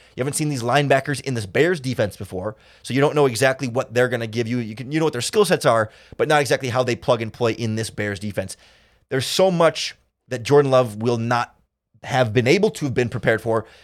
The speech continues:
because he doesn't have the experience. It's not his fault. Doesn't mean he's a dummy. Doesn't mean he's, do-, doesn't mean he won't someday be good at all those things, but he just doesn't have them. Whereas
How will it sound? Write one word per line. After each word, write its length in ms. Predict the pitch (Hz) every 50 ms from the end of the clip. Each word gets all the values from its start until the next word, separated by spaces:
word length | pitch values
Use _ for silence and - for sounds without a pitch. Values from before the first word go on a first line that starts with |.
| - _ _ _ _
because 320 | - 175 - - 160 147
he 80 | 160 165
doesn't 300 | 123 135 139 143 123 -
have 520 | - - 127 113 117 127 127 117 110 98
the 100 | 113 143
experience. 480 | 147 - - - 226 240 185 120 104 117
It's 60 | -
not 120 | 190 165
his 140 | 113 107 -
fault. 440 | - - - 113 151 175 180 - - _ _ _ _ _ _
Doesn't 200 | - 131 127 123
mean 100 | 135 131
he's 140 | 127 120 107
a 80 | 104
dummy. 420 | 92 92 107 110 143 165 196 226 220
Doesn't 240 | - 139 135 123 123
mean 160 | 131 131 120
he's, 340 | 117 123 110 98 - - - _ _ _ _ _ _ _ _
do-, 100 | - 147
doesn't 280 | 147 - 151 143 135 156
mean 120 | 160 147
he 100 | 127 147
won't 320 | 131 113 123 147 160 - - _ _ _ _ _
someday 380 | - - 170 156 147 151 151 151
be 180 | 139 120 139 135
good 200 | 117 127 170 202
at 80 | 180
all 120 | 151 123 117
those 200 | 113 113 107 -
things, 380 | - 107 104 135 139 - - - _ _ _ _ -
but 60 | -
he 60 | 127 117
just 160 | 127 160 156
doesn't 260 | - 143 143 143 127
have 220 | - 131 170 180
them. 140 | 131 104 - - _ _ _ _ _ _ _ _ _ _ _ _ _ _ _ _
Whereas 600 | 113 135 156 139 117 113 117 139 151 151 -